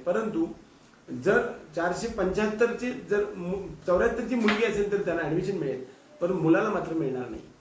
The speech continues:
जनरलचा कट ऑफ त्याचा हायर साईडला आहे. एकंदरीत आपल्या सर्व विद्यार्थी आणि पालकांना महाराष्ट्र राज्यातील सीईटी सेल मार्फत होणाऱ्या सेकंड राऊंडच्या एमबीबीएसच्या प्रायव्हेटचा कट ऑफ आपण मी सांगण्याचा जो प्रयत्न केलाय तो आवडला तर व्हिडिओ लाईक करा,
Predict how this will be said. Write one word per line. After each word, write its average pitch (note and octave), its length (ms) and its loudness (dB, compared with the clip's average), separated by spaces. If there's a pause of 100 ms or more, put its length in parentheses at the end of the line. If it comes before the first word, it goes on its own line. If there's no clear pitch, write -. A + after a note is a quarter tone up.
(320)
जनरलचा F#3+ 360 4
कट B2+ 140 -2
ऑफ D3+ 80 -6
त्याचा D3+ 200 -4
हायर D#3+ 320 -2
साईडला A#2 240 -8
आहे. - 140 -6
एकंदरीत A#3+ 500 2
आपल्या F#3+ 260 -2
सर्व G3+ 280 -2
विद्यार्थी F3 380 0
आणि E3+ 80 -2
पालकांना E3 420 -2
महाराष्ट्र F3 420 -4
राज्यातील F3+ 420 -4 (380)
सीईटी G#3+ 300 0
सेल G3+ 140 4
मार्फत E3+ 340 -2
होणाऱ्या D#3+ 280 0
सेकंड F#3+ 500 -2
राऊंडच्या D3+ 380 0 (360)
एमबीबीएसच्या G3+ 540 2
प्रायव्हेटचा F3 580 0
कट E3+ 220 -4
ऑफ D#3 280 -2
आपण D#3+ 140 -6
मी E3+ 140 -2
सांगण्याचा E3 380 -2
जो F#3+ 80 2
प्रयत्न D#3+ 320 -2
केलाय F3 200 -4
तो E3+ 220 -4
आवडला F#3+ 340 2
तर G#3 120 -4
व्हिडिओ D3+ 260 -2
लाईक C#3+ 200 -2
करा, - 100 -8